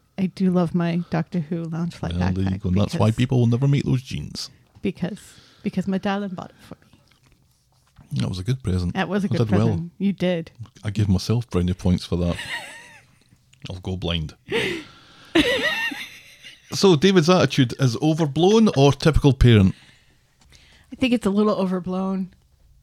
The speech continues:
Speaker 2: It's a little overblown, but I
Speaker 1: And
Speaker 2: think
Speaker 1: I
Speaker 2: it's
Speaker 1: think
Speaker 2: a little typical parent as well.
Speaker 1: And I think it's overblown because it's Daniel. I don't think he would be this shouty with a teacher who he didn't know.
Speaker 2: Right.
Speaker 1: You know,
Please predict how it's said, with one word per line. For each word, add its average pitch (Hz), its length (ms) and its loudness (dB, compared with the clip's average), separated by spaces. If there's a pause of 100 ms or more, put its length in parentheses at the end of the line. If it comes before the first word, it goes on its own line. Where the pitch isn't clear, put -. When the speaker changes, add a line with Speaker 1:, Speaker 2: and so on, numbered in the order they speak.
(160)
Speaker 2:
It's 123 140 -2
a 135 60 2
little 147 260 2
overblown, 95 440 4
but 107 180 0
I - 120 -8
Speaker 1:
And - 40 6
Speaker 2:
think 269 100 6
Speaker 1:
I 269 60 4
Speaker 2:
it's - 100 0
Speaker 1:
think 98 260 4
Speaker 2:
a - 20 6
little 90 180 2
typical - 380 -6
parent 85 360 -4
as 87 100 -10
well. 85 160 -4
Speaker 1:
And 269 160 2
I 262 100 4
think 294 280 0
it's - 160 -2
overblown 262 580 2
because 247 340 0
it's 233 200 -2
Daniel. 240 540 2
I 214 100 2
don't 233 280 -2
think 226 260 -6
he 233 140 -8
would 214 320 -6
be 226 500 2 (180)
this 214 240 0
shouty 208 560 0
with 190 280 -4
a 185 80 -8
teacher 190 680 -4 (500)
who 220 140 -2
he 208 180 0
didn't 190 380 -2
know. 170 580 -4 (840)
Speaker 2:
Right. 101 180 0 (720)
Speaker 1:
You 196 140 2
know, 160 240 0